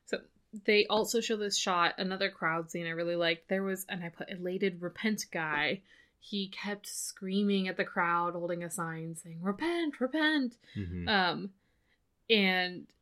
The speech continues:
Speaker 1: he has this big old grin on his face, like, this euphoric grin, and then he gets trampled on,
Speaker 2: Yeah.
Speaker 1: actually. And this old woman is talking to this younger girl, and she's like, "I can't go on, go on without me."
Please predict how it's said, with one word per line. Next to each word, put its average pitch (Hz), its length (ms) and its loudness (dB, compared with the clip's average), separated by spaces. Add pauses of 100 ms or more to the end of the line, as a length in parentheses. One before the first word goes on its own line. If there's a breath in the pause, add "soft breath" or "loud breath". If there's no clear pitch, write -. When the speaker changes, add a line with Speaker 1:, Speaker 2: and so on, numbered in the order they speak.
(320)
Speaker 1:
he 220 760 0 (380)
has 208 220 -2
this 190 120 -6
big 220 200 -14
old 214 240 -2
grin 185 480 2
on 180 180 -2
his 170 200 -6
face, 165 300 -4
like, 170 180 -6
this 190 200 -4
euphoric 190 640 -2
grin, 180 420 -2
and 185 160 -4
then 190 140 -2
he 240 160 0
gets 233 220 0
trampled 190 600 2
on, 160 240 -4
Speaker 2:
Yeah. - 80 0
Speaker 1:
actually. 175 640 2 (360 loud breath)
And 180 300 0
this 190 200 -2
old 196 300 0
woman 180 420 -4
is 175 120 -8
talking 175 400 -10
to 180 140 -6
this 165 220 -8
younger 165 260 -4
girl, 165 400 -6 (320 soft breath)
and - 80 -16
she's - 140 -8
like, 240 120 -6
"I 285 80 -4
can't 302 320 0
go 294 180 4
on, 262 440 2
go 302 220 4
on 302 260 2
without 269 340 0
me." 214 340 -6